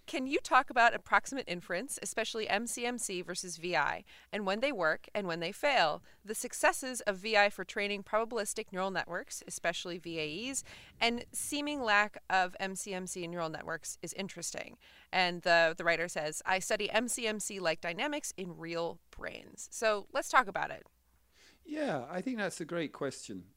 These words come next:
Speaker 2: Um, and, uh, as someone who's mainly worked in variational methods, I've thought about it a fair amount. Um, I mean, so why are we interested in doing approximate inference? Well, you know, the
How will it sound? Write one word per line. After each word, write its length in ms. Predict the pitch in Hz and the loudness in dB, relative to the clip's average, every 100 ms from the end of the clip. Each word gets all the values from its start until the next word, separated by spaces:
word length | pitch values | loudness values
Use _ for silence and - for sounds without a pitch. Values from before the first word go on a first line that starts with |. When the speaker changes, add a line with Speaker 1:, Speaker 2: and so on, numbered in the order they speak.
| _ | _
Speaker 2:
Um, 420 | 139 131 123 120 - - - _ _ _ _ _ _ - - - - | -4 -2 -2 -4 -8 -14 -20 _ _ _ _ _ _ -20 -20 -16 -4
and, 340 | 143 139 135 | -2 0 0
uh, 240 | 135 131 127 | 2 2 0
as 160 | 143 - | -2 -4
someone 240 | 175 185 | -4 -2
who's 180 | 143 127 | -2 -2
mainly 340 | 135 151 156 | 0 0 0
worked 320 | 139 131 - | 0 0 0
in 80 | 135 | -4
variational 720 | 123 123 110 110 123 - 143 143 | -2 -2 -2 -4 -6 -10 -12 -10
methods, 440 | 147 - 113 - | -10 -12 -12 -12
I've 200 | - - - - _ | -14 -14 -18 -20 _
thought 280 | - 143 123 | -6 -4 -2
about 320 | 117 131 123 | -2 -2 -2
it 260 | - 90 - | -6 -14 -18
a 120 | - 139 | -14 -14
fair 1080 | - - - - - - - - 151 135 | -16 -20 -20 -20 -20 -20 -14 -6 -2 0
amount. 400 | 123 127 131 123 - _ - - - _ _ _ - | 0 0 -2 -4 -8 _ -20 -20 -20 _ _ _ -4
Um, 340 | 147 139 139 - _ 190 | 0 2 0 -6 _ -2
I 20 | |
mean, 140 | 190 | 0
so 140 | 175 190 - | 2 0 -2
why 320 | 175 180 190 | -2 2 4
are 60 | 190 | 6
we 160 | 165 | 6
interested 420 | 160 - 151 - | 4 2 -2 -2
in 140 | 143 135 | -2 0
doing 260 | 135 127 | 2 0
approximate 560 | 117 - 131 - 127 98 | -2 -4 -6 -6 -12 -10
inference? 480 | 131 131 131 110 - | -8 -8 -10 -10 -8
Well, 260 | 143 127 123 | -6 -4 -4
you 100 | 131 | -6
know, 160 | 117 | -6
the 340 | 117 117 110 | -6 -6 -6